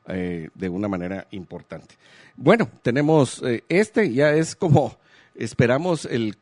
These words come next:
corolario, ¿verdad? De, de una sinfín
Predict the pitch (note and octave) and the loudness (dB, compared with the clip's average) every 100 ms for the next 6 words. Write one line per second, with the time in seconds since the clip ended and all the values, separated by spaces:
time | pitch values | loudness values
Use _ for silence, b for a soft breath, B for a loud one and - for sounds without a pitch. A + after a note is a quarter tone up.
0 | _ A#2+ A#2 A2+ A2+ D3+ G3 F3 A2 A#2+ | _ 0 4 4 4 0 -2 -4 -4 -4
1 | F3 B2 G#2+ - G2+ G#2 G#2+ C#3 D3 B2+ | -4 -4 -8 -8 -8 -8 -6 -6 -6 -6
2 | G2+ - - B2+ G#2+ - E3 G3+ F3 | -8 -10 -12 -8 -10 -4 -2 -2 -6